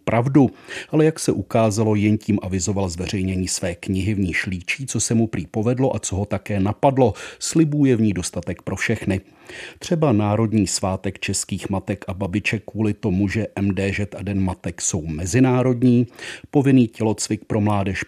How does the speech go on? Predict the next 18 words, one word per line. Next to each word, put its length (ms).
pětkrát 640
týdně, 460
možná 380
by 120
čeští 360
školáci 560
a 40
studenti 500
neplavali 520
v 40
matematice, 720
či 140
jakési 540
prefabrikované 1000
byty 380
ze 140
státní 560
výrobny, 520